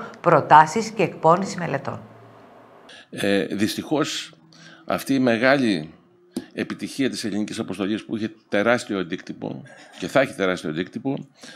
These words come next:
Speaker 2: ακυρώθηκε από ένα γεγονός το οποίο δεν περίμενε κανένας. Και στο οποίο, πραγματικά, όταν έχουμε να κάνουμε με φυσικά φαινόμενα, ένα σεισμό, ένα τσουνάμι, ένα ηφαίστειο, ένα οτιδήποτε άλλο,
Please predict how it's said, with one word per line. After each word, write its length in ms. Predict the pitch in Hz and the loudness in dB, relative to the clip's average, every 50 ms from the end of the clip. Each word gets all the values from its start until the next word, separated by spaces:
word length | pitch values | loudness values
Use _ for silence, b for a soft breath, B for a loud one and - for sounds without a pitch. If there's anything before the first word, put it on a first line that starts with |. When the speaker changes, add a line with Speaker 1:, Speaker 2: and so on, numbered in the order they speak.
| B B B B B B B B | B B B B B B B B
Speaker 2:
ακυρώθηκε 880 | - 131 117 - - 117 113 117 151 151 147 151 139 - - 139 139 151 | 0 0 0 0 0 0 2 2 2 2 0 -2 -8 -10 -6 -6 -4 -4
από 180 | 143 135 135 | -4 -4 -2
ένα 100 | 147 151 | -2 0
γεγονός 320 | 147 135 120 123 143 156 151 | 0 0 0 0 0 0 -2
το 60 | - | -2
οποίο 200 | - - 147 139 | -2 0 0 0
δεν 120 | 123 127 | 0 2
περίμενε 320 | 113 117 117 120 117 104 101 | 0 2 0 0 0 -2 -2
κανένας. 480 | 101 90 92 90 80 - - - - - - _ _ _ _ _ _ _ _ _ _ | -2 -2 -2 -2 -4 -6 -10 -12 -18 -20 -20 _ _ _ _ _ _ _ _ _ _
Και 100 | - - | -12 -8
στο 120 | 90 - 214 | -6 -4 -4
οποίο, 420 | 92 - - 147 151 147 135 135 B B B B | -4 0 0 2 2 2 0 -2 B B B B
πραγματικά, 560 | - - 107 104 113 107 117 - 131 127 107 - B B B | -4 -2 0 2 2 0 2 2 2 2 2 -2 B B B
όταν 240 | B 123 110 123 123 | B -4 -2 0 -2
έχουμε 220 | 123 - 123 113 | 0 -2 0 -2
να 60 | 113 | -2
κάνουμε 260 | 113 - 120 117 110 104 | 0 0 0 0 0 -2
με 80 | 101 | -2
φυσικά 340 | 98 - - - - - 120 | -4 -6 -8 -10 -6 -6 -6
φαινόμενα, 440 | - 120 104 107 110 107 101 101 101 | -4 -4 -4 -4 -4 -4 -4 -4 -4
ένα 100 | 107 107 | -4 -6
σεισμό, 280 | 95 98 95 95 98 107 | -8 -10 -8 -4 -2 -2
ένα 120 | 104 107 | -2 -2
τσουνάμι, 500 | 92 - - 95 98 95 101 101 104 101 | -4 -6 -4 -2 -2 -2 0 -2 -2 -2
ένα 140 | 101 101 101 | -2 -2 -4
ηφαίστειο, 460 | 98 - - 95 95 - - 104 101 | -4 -4 -6 -6 -6 -6 -6 -6 -4
ένα 140 | 101 101 104 | -2 -2 -2
οτιδήποτε 520 | 101 98 104 95 117 - - 98 90 90 | -4 -4 -4 -4 -4 -2 -4 -4 -2 -2
άλλο, 260 | 90 92 92 87 85 | -2 -2 -2 -4 -8